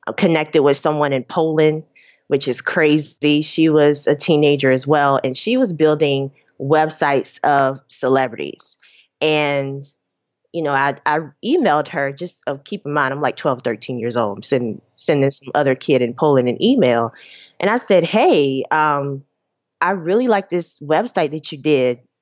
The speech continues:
of this celebrity. You know, how, how can I learn how to do that?" And she replied back and said, "Okay, well, if you wanna learn how to do it, you need to first learn H T M L and C S S." So she sent,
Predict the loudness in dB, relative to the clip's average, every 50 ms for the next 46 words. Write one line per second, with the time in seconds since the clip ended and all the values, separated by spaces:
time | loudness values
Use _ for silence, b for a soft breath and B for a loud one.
0 | _ _ _ _ _ _ -2 -2 -2 -2 -4 -6 -6 -6 -6 -4 0 2 2 2
1 | 0 0 -2 -2 0 -2 -2 -4 -8 -12 _ _ _ _ -4 -2 0 0 0 0
2 | 0 0 2 2 2 2 2 0 -2 -6 -10 -16 _ _ _ -14 -6 -4 -4 -2
3 | -2 -2 -2 0 0 0 0 0 -2 -2 -2 -4 -6 -8 -4 -2 0 0 0 0
4 | 0 0 -2 -4 -6 B B B B B B B B _ 0 0 2 0 0 -2
5 | -4 -6 -4 -4 -2 0 -2 -2 0 0 0 0 0 0 0 0 0 0 0 -4
6 | -6 -8 -6 -2 -2 -2 -2 -2 -6 -6 -4 -4 -4 -4 0 2 2 2 2 2
7 | 2 2 2 2 0 -2 -4 -2 0 2 2 4 4 4 2 2 0 0 -2 -2
8 | 0 2 2 4 4 2 0 -4 -4 -2 -2 -4 -2 0 2 2 2 2 -2 B
9 | B B B _ 0 0 0 2 2 2 2 2 2 0 0 -2 -2 -2 -2 -2
10 | 0 0 2 2 2 2 2 0 -2 -4 -4 -2 0 0 0 2 0 0 0 0
11 | 0 -2 -2 -4 -6 -12 -18 -20 b b b b b b -10 -2 0 2 4 4
12 | 2 0 -4 -4 -4 -4 -6 -6 -4 -2 -2 0 0 -2 -4 -6